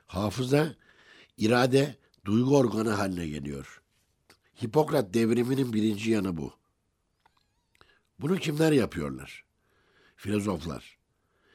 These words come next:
Eski Mısır'da kimler yapıyordu?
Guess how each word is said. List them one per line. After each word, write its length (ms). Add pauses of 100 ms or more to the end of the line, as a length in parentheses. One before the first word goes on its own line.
(400)
Eski 300
Mısır'da 400
kimler 360
yapıyordu? 680